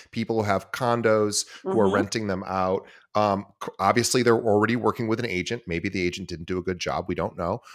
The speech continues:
Speaker 1: But,
Speaker 2: Right.
Speaker 1: um, how, how would we then source the, the owner? What, what would you recommend there?
Speaker 2: Well, the internet's a fun thing these days,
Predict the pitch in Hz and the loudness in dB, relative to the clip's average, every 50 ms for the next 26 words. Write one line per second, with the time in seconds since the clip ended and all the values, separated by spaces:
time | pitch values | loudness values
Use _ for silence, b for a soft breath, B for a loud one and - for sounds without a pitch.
0 | B B B _ - 117 107 107 - - - - 104 101 104 - - - - - | B B B _ 4 6 6 6 4 0 0 0 0 0 0 -4 -8 -8 -4 4
1 | 127 131 147 160 151 - - - 127 139 151 156 139 127 131 120 107 104 107 107 | 6 8 8 8 6 2 0 0 2 2 2 2 0 0 -2 -2 2 4 4 4
2 | 107 107 98 - - - - - 113 104 104 101 98 - - - - 92 82 80 | 4 0 -4 -6 -4 -4 -2 0 2 2 2 2 0 -2 -4 -2 0 0 2 2
3 | 78 - - 85 85 85 85 - - 90 85 80 - - - - 87 95 98 101 | 0 -2 -6 -12 -6 -4 -4 -4 -2 -4 -4 -4 -6 -10 -10 -8 -8 -8 -4 -4
4 | 95 98 - 92 85 - 85 78 78 76 - - 69 62 60 - - _ - - | -4 -4 -4 -8 -10 -8 -6 -4 -6 -6 -6 -10 -12 -10 -10 -10 -10 _ -12 -10
5 | - - - 92 _ _ _ _ _ _ - 214 214 220 226 208 - 185 220 247 | -10 -10 -10 -14 _ _ _ _ _ _ 2 4 4 4 4 2 0 0 2 2
6 | 294 330 330 311 294 - 285 262 - - 214 208 208 202 220 226 277 254 302 - | 4 4 4 4 4 2 0 -2 2 2 2 2 2 0 0 0 0 0 -2 -4
7 | - - - 165 - - - - - - - | -6 -6 -6 -8 -6 -6 -8 -8 -8 -6 4